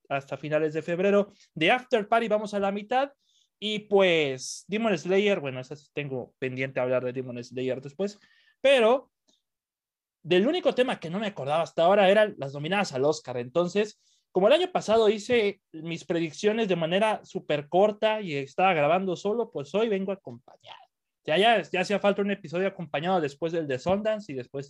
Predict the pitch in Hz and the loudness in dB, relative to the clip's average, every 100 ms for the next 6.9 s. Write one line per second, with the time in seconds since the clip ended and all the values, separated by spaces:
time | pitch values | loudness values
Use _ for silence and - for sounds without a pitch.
0 | 139 127 117 113 117 123 151 156 139 185 | -6 -4 -4 -8 -14 -8 -4 -2 0 -2
1 | 196 214 208 _ _ _ _ _ _ _ | 0 -2 -2 _ _ _ _ _ _ _
2 | - 233 320 269 214 180 214 240 247 - | 0 2 2 0 -2 0 4 4 2 -6
3 | _ _ _ - 269 262 254 233 - 226 | _ _ _ 2 2 2 -2 -6 0 2
4 | 190 156 202 208 180 202 196 170 151 180 | 2 2 -2 -2 -2 -2 -4 -10 -8 -8
5 | 185 175 175 175 - _ _ 180 233 254 | -6 -2 0 -2 -6 _ _ -2 0 0
6 | 185 180 170 - 220 - 117 - | 0 -2 -4 -8 -14 -12 -12 -14